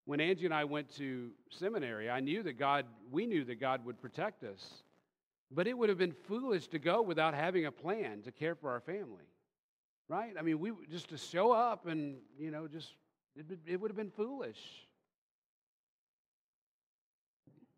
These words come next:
Back in Matthew four six, the devil thought he had trapped Jesus. He, he's saying,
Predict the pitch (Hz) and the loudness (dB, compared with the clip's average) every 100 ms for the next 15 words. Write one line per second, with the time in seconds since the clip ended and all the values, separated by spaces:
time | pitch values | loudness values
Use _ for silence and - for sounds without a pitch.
0 | _ _ _ - 156 151 143 139 139 131 | _ _ _ 0 0 0 0 0 0 -4
1 | 123 107 - _ _ _ _ - 143 113 | -8 -8 -16 _ _ _ _ -6 -6 -6
2 | 165 180 104 - 120 110 160 180 135 98 | -6 -6 -6 -12 -12 0 0 0 -6 -10
3 | _ - 160 165 135 131 107 _ _ 165 | _ 0 2 2 0 -2 -6 _ _ 0
4 | 185 214 - 101 95 - - 131 147 156 | 0 0 -12 -16 -16 -18 -16 -6 -4 -4
5 | 151 147 180 196 202 | -6 -4 4 6 6